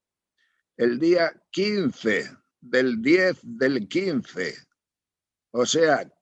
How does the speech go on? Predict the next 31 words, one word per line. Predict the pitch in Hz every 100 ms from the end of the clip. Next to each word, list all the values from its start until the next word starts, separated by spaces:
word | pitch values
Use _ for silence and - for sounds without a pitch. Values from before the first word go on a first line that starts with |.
| _
quince, | - 175 208 196 151 170 170 147 _ _ _ _ _ _ _ _ _ _ _
día | 127 170 165
quince | 151 185 185 151 160 160 - _ _ _ _ _
del | _ 120 135 123
diez | 160 160 104
de | 95 120
octubre | 117 - 175 190 151 113 87 - _ _ _ _
del | 110 101 120 123 120 110 _
quince, | - 196 202 190 - 165 175 143
es | 143 131
decir, | 131 147 160 127
de | 117 110
dos | 110 95
mil | 156 165 117
quince, | 151 190 160 165 175 - _ _ _ _ _
os | 120 117
daréis | 110 131 151 147
cuenta, | - 190 196 160 - 143 - - _ _ _
os | 101
daréis | 98 127 151
cuenta | - 160 165 156
de | 143
que | 107
en | 117
esa | 147 147 147
homilía | 135 110 120 165 156 139 - _ _ -
el | 113
Papa | 143 160 151
dice | 151 143 143
con | 123 117
absoluta | 117 - 107 139 180 - 120